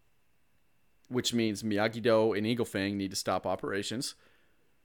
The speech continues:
And yet at the last scene, we see Daniel LaRusso fly to Japan to go recruit this dude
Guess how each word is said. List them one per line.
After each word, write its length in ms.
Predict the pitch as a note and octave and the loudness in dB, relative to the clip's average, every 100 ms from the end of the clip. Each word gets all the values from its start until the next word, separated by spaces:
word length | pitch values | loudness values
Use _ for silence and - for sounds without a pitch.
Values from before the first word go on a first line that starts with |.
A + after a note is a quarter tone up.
| _ - | _ -6
And 160 | C3 C#3 | 0 6
yet 160 | D3 | 6
at 120 | C#3 | 6
the 100 | E3 | 2
last 580 | D3 D3 C#3 - - - | 6 6 6 0 -6 -10
scene, 380 | - - D3 B2 | -4 0 2 2
we 80 | B2 | 0
see 160 | - | -2
Daniel 380 | B2 B2 B2 B2 | 2 2 2 0
LaRusso 360 | A#2+ A#2 - A#2 | 0 0 0 -2
fly 240 | - A2 | 0 2
to 60 | A2+ | 2
Japan 480 | A2 A2 A#2 G#2 G#2 | -2 -4 -2 -2 -2
to 100 | A2+ | -4
go 100 | G#2+ | -4
recruit 380 | F#2+ G#2 B2+ A2+ | -4 -4 -4 -4
this 180 | G#2+ - | -6 -6
dude 380 | G2+ F2+ F2+ | -4 -4 -4